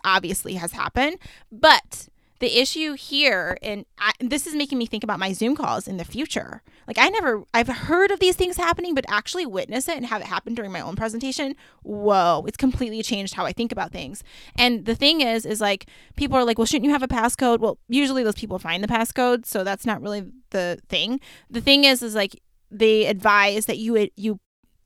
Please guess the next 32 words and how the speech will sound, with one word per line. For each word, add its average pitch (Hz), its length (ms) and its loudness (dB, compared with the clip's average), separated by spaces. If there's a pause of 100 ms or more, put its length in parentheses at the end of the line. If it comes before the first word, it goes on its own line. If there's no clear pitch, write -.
(100)
you 220 300 -4 (100)
individually 226 760 2
admit 196 340 -2
each 196 260 -10
person 226 480 -4
and 208 200 -6
act, - 240 -2
like, - 240 -8
make 214 160 -6
sure - 160 -4
you 208 160 -6
know 170 280 -8
the - 80 -10
person. 277 560 0 (160)
But, 208 200 -2
you 208 80 0
know, 196 80 4
that's 202 180 2
hard 214 220 2
when 180 80 -4
you're 185 100 -4
hosting 190 280 -8
a 175 40 -8
huge 226 300 -6
event. 190 460 0
You're 214 80 -4
not 208 120 -4
gonna 214 140 -2
know 180 180 -4
who 180 80 -8
everybody 127 420 -10
is. 117 300 -6